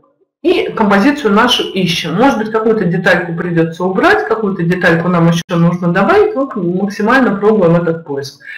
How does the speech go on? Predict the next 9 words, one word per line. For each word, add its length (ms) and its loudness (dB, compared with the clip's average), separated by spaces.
Как 220 -2
только 240 0
мы 140 2
определились, 720 2
мы 140 4
начинаем 600 0
с 120 -12
вами 180 -2
приклеивать. 640 -6